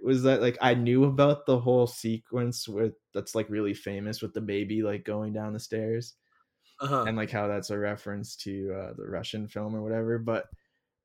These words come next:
Speaker 1: <laughs> watching it again and, like, seeing the whole thing play out, <laughs> I, I bursted out laughing <laughs> 'cause I was
Speaker 2: Whoa.
Speaker 1: like,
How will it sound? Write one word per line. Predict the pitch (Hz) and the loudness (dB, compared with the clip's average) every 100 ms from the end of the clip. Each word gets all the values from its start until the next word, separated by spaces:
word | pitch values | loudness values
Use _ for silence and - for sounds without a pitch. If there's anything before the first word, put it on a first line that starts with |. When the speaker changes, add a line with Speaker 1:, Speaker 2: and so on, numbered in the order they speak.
| _ _ - | _ _ -4
Speaker 1:
<laughs> | 180 - - 196 175 | -2 -2 4 4 6
watching | 147 123 131 156 190 180 | 2 4 6 6 6 6
it | 175 | 6
again | 156 117 110 113 156 190 _ _ _ - | 4 4 2 2 0 -2 _ _ _ -2
and, | 131 | 2
like, | 127 120 | 2 2
seeing | - 135 143 | 8 8 8
the | 139 | 4
whole | 143 143 | 4 2
thing | 135 120 139 | 2 2 2
play | 143 160 160 | 4 6 6
out, | 170 202 - - - | 4 2 -2 -14 -18
<laughs> | - - | -16 -2
I, | 127 123 480 | 2 4 8
I | 214 | 10
bursted | 180 135 - 185 185 - 175 | 10 6 6 6 6 0 2
out | 180 185 131 | 4 6 6
laughing | 123 131 165 - - 170 - - - _ _ | 4 4 0 -2 -6 -8 -8 -14 -16 _ _
<laughs> | - - - | -20 -16 -12
'cause | - 208 175 | 6 6 8
I | - | 6
was | 220 | 8
Speaker 2:
Whoa. | 190 160 117 185 | 8 6 6 8
Speaker 1:
like, | 170 170 | 8 6